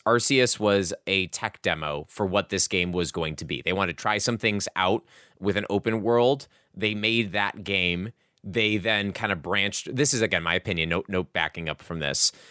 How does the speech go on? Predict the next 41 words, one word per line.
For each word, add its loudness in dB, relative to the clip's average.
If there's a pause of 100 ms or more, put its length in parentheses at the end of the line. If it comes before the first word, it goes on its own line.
(140)
Then 2
they 0
kinda 0
branched 0
away 4
from, 0
"All 2
right, 0
we -2
can 2
make 2
a -2
mainline 0
Pokemon 0
game 0
with -2
ideas 0
like 0
this -4
and -10
try -2
to -6
do -6
this." -2 (580)
Um, 2 (400)
and 0 (120)
I 4
think -2 (460)
this 2
company, 0 (320)
the 2
Pokemon 2
Company, -2
the, 2
the -2
one, 0
the, 2
the -4
mainline 0
Pokemon -2
games -2